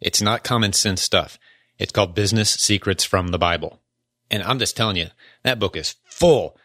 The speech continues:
It talks about money and business, like, every other page if you're paying attention. All kinds of valuable lessons. And that's what I credit my success and the success of my clients, many of whom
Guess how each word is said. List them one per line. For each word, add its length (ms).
It 180
talks 220
about 320
money 440
and 160
business, 560
like, 320
every 320
other 180
page 720
if 120
you're 80
paying 260
attention. 500
All 160
kinds 340
of 80
valuable 280
lessons. 340
And 80
that's 220
what 120
I 60
credit 280
my 120
success 380
and 100
the 40
success 420
of 80
my 120
clients, 480
many 180
of 80
whom 240